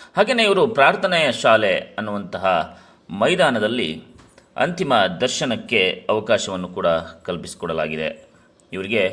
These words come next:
ಇಬ್ಬರು ಪತ್ನಿಯರು ಕೂಡ ಇದ್ದಾರೆ, ಇಬ್ಬರು ಪುತ್ರಿಯರು, ಹಾಗೆ ಇಬ್ಬರು ಪುತ್ರರು ಕೂಡ ಇದ್ದಾರೆ. ತಡರಾತ್ರಿ ಹೃದಯಾಘಾತವಾದಾಗ ಅವರನ್ನ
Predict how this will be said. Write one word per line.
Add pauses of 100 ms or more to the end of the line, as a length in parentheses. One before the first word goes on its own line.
(160)
ಇಬ್ಬರು
ಪತ್ನಿಯರು
ಕೂಡ
ಇದ್ದಾರೆ,
ಇಬ್ಬರು
ಪುತ್ರಿಯರು,
ಹಾಗೆ (140)
ಇಬ್ಬರು
ಪುತ್ರರು
ಕೂಡ
ಇದ್ದಾರೆ. (1120)
ತಡರಾತ್ರಿ
ಹೃದಯಾಘಾತವಾದಾಗ (320)
ಅವರನ್ನ